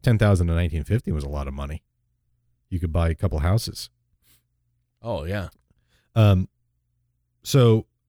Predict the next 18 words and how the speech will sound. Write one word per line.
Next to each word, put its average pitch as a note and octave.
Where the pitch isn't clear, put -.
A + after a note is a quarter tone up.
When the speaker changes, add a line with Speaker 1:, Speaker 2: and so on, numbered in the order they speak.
Speaker 1:
this D3
is E3+
all A2+
predicated A2+
on F#2+
the F2+
Stock G#2
Traders G#2+
Almanac, A#2+
which -
is, G#2
um, G2+
basically G2+
saying G2
avoid G2+
September, G2+
October F#2+
especially. -